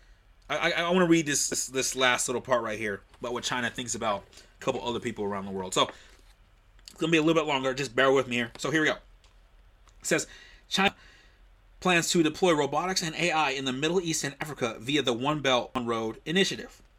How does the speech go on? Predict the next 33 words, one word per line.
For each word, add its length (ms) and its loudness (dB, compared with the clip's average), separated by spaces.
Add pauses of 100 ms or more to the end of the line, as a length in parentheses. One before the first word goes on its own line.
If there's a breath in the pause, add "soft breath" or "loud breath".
(680 soft breath)
China 360 0 (540)
is 120 0
developing 480 0
industries, 480 0
infrastructure, 680 -4
trade, 400 0
and 100 2
investment 500 2
in 180 -8
Africa 500 -2 (160)
and 280 -4
claims, 520 -2 (1080)
and 100 -6
claims 300 -2
it 140 0
is 140 2
to 120 2
improve 380 0
the 80 -2
lives 340 2
of 140 -4
the 80 -16
people 340 0
in 60 -10
those 200 -8
areas." 240 2
Remember 240 2
I 120 8
talked 180 4
about 140 4
a 80 -2
certain 220 2
episode 340 2